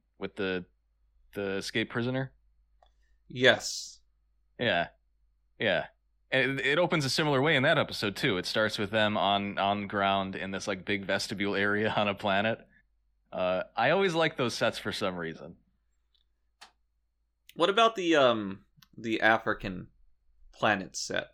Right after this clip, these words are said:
Speaker 1: That was <laughs> we, we talked about this recently.
Speaker 2: Yeah, it keeps coming up.
Speaker 1: Um,
Speaker 2: I believe, by the way,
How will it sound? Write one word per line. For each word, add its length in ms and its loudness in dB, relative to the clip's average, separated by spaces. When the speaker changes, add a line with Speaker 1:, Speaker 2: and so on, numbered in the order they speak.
Speaker 1:
That 180 2
was 320 -4
<laughs> 2000 -2
we, 280 2
we 120 0
talked 300 2
about 220 0
this 180 -6
recently. 480 -6
Speaker 2:
Yeah, 160 8
it 80 6
keeps 180 -4
coming 180 4
up. 100 8
Speaker 1:
Um, 60 0
Speaker 2:
I 100 12
believe, 380 4
by 140 8
the 100 2
way, 360 6